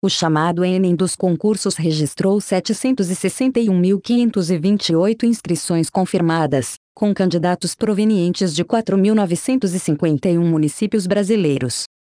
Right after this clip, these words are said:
As provas foram aplicadas em centenas de municípios de todo o país ao longo de dois dias no ano de dois mil e vinte e cinco.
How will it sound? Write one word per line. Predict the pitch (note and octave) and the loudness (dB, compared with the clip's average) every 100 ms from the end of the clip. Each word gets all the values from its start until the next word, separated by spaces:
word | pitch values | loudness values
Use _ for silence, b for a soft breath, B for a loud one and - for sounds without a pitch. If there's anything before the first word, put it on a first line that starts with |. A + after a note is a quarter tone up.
| _ - | _ -6
As | F3+ - | -4 -4
provas | - F#3+ F3+ F3 | -2 0 0 -2
foram | - E3+ D#3+ | -2 0 0
aplicadas | D#3+ D#3+ F#3 F3 F3 | 0 -2 -2 -2 0
em | F3 F3 | 0 -2
centenas | - G3+ F#3 F3 F3 E3+ | 0 0 0 0 0 0
de | D#3 | 0
municípios | G3 F#3+ - F#3 E3 F#3+ | 0 0 -2 -4 -2 -4
de | D3 E3 | -2 -4
todo | G3+ G3 | 0 0
o | G3 | 0
país | E3 D#3 E3+ | 0 0 0
ao | F3+ | 0
longo | F3 F#3+ A3+ | 2 2 2
de | F#3 | 0
dois | G3+ G3+ G#3 | 0 0 0
dias | E3+ G#3+ A3+ G3+ | 0 0 2 2
no | G3+ | 2
ano | G3 G3 | 2 0
de | F3 | 0
dois | F3+ F3 D3+ | 0 0 2
mil | G3 | 2
e | G3 | 2
vinte | G3 A3 | 0 0
e | A3 | -2
cinco. | - E3+ B2 C#3+ G2+ | -2 -2 0 -2 -4